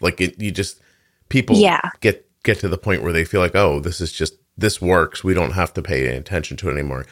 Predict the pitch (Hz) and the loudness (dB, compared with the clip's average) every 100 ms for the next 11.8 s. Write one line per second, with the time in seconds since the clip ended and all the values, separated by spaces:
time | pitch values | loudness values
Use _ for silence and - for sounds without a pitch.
0 | - _ - 101 87 65 - 73 69 50 | -20 _ -4 0 0 0 -2 -2 -2 -6
1 | - - _ _ _ _ - - 185 - | -12 -20 _ _ _ _ -8 0 0 0
2 | - 208 208 196 190 196 196 185 180 175 | -2 2 4 2 0 2 4 2 2 2
3 | 160 - 170 170 160 165 143 - 175 151 | 2 0 -2 0 0 -6 -6 -4 -2 -2
4 | 156 160 151 143 143 147 240 262 175 160 | -2 -6 -6 -6 -10 0 2 4 4 2
5 | 180 165 - - 143 - 143 139 147 _ | -2 -8 -8 -6 -6 -6 -8 -6 -8 _
6 | _ _ _ _ - 170 160 160 156 156 | _ _ _ _ -4 -2 -2 -2 -6 -8
7 | - _ _ _ _ _ _ _ _ - | -14 _ _ _ _ _ _ _ _ -6
8 | 180 - 202 190 - - 208 202 185 175 | -2 2 2 2 -2 -4 -2 0 2 0
9 | 175 165 160 - 170 147 156 - 160 151 | 0 -2 -2 -6 -6 -2 0 0 0 -4
10 | 147 170 160 139 156 170 - - - 147 | -6 -4 0 0 0 -4 -4 -4 -4 -4
11 | 139 143 147 131 131 151 131 127 | -6 -6 -6 -8 -8 -6 -6 -6